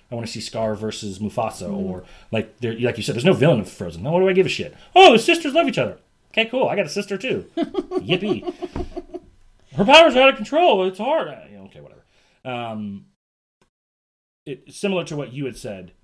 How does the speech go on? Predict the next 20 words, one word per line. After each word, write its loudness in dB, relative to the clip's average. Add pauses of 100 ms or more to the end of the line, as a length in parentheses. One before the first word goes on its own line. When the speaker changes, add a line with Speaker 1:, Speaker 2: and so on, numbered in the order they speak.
(920)
Speaker 1:
when -8
Rumpel -4
hits -10
her -8
with -12
the -12
very -4
logical -6
line -6
of, -10
"Yeah, -4
just -10
don't -4
be -8
a -10
fool -12
and -14
overestimate -14
your -18
power. -16